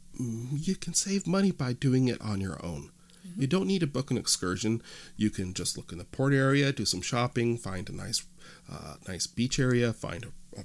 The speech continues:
Speaker 1: restaurant or a
Speaker 2: Mm-hmm.
Speaker 1: bar. Um, you can book a cab.
Speaker 2: Right. And sometimes when we haven't planned anything for the port,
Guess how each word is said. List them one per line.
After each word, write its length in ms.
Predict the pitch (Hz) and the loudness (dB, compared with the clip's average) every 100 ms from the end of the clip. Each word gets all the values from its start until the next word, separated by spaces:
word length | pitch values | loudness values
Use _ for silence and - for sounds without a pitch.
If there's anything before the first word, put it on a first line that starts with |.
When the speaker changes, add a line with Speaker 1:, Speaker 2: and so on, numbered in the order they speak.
| - | -6
Speaker 1:
restaurant 680 | 117 - 127 120 123 131 | -6 -4 -2 0 0 -2
or 40 | - | -4
a 20 | |
Speaker 2:
Mm-hmm. 220 | 151 202 | -4 0
Speaker 1:
bar. 440 | 139 131 131 135 139 - - - - - | 2 4 4 4 2 -4 -8 -10 -10 -10
Um, 220 | - - - | -10 -10 -10
you 40 | 139 | -8
can 120 | 98 | -6
book 240 | - - | -4 -4
a 60 | - | -6
cab. 680 | - - 98 98 110 139 147 147 - | -6 -2 -2 -2 -2 0 0 -2 -14
Speaker 2:
Right. 400 | 180 180 330 320 - - | -8 -6 -4 -6 -8 -4
And 160 | 226 | 4
sometimes 600 | 233 254 320 330 254 220 - - - - - | 4 4 0 0 2 2 0 -6 -14 -18 -8
when 240 | 214 208 196 | -2 0 2
we 420 | 220 226 214 - | 2 4 2 -2
haven't 520 | - - 202 202 214 - | -6 -2 0 0 -4 -4
planned 560 | - 160 170 196 208 - - - - - | -2 0 0 -2 -4 -8 -18 -20 -20 -10
anything 640 | - 214 220 220 226 220 | 0 2 2 0 0 0
for 220 | 208 - 185 | -2 -6 -8
the 100 | 180 | -8
port, 400 | - 202 247 | -6 -4 -4